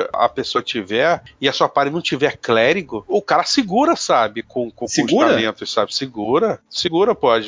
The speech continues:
Speaker 1: Lá no, nesse grupo que eu joguei, que eu era o, era um Goblin campeão, quem segurava a gente era o alquimista. E eu com Leon Hands.
Speaker 2: Peraí, você era um Goblin campeão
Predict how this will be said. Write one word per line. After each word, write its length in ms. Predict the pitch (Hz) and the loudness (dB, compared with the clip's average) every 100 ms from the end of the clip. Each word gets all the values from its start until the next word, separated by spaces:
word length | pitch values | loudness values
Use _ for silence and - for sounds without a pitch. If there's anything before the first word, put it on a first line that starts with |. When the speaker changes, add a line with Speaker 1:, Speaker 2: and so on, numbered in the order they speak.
| - | -6
Speaker 1:
Lá 260 | 127 139 | 0 2
no, 220 | 151 156 139 | 2 0 -2
nesse 320 | 120 117 123 | -6 -6 -6
grupo 580 | 113 139 190 - 117 98 | -4 -2 -2 -2 -4 -4
que 80 | 110 | -10
eu 80 | 101 | -8
joguei, 300 | 101 135 156 | -2 -2 -2
que 120 | - | 0
eu 140 | 107 | 2
era 160 | 110 107 | 2 0
o, 260 | 107 98 - - | -2 -10 -14 -4
era 200 | 110 117 | 2 2
um 160 | 113 | 0
Goblin 520 | 110 131 160 127 120 110 | 0 0 2 0 -4 -6
campeão, 720 | - 120 113 117 151 175 110 - | -4 -4 -4 -2 0 0 -6 -4
quem 160 | 151 | -2
segurava 680 | 180 208 175 131 147 131 - | -2 0 0 2 2 2 2
a 80 | 120 | 0
gente 340 | 104 127 185 160 | -2 -6 -2 0
era 80 | |
o 40 | 180 | 2
alquimista. 680 | 208 311 320 226 - 196 185 | 0 -2 -4 -4 -4 -8 -8
E 220 | 160 175 | -4 0
eu 220 | 160 175 | 2 0
com 200 | - 220 | -4 -4
Leon 220 | 220 233 | 0 0
Hands. 420 | 220 208 165 - - | 0 -4 -6 -16 -4
Speaker 2:
Peraí, 400 | 202 196 127 110 | 0 2 0 -2
você 160 | - 151 | -2 0
era 120 | 180 | 0
um 120 | 175 | -2
Goblin 380 | 143 185 208 208 | 0 2 0 -2
campeão 680 | - 208 - 165 180 202 | 0 -2 0 0 0 -6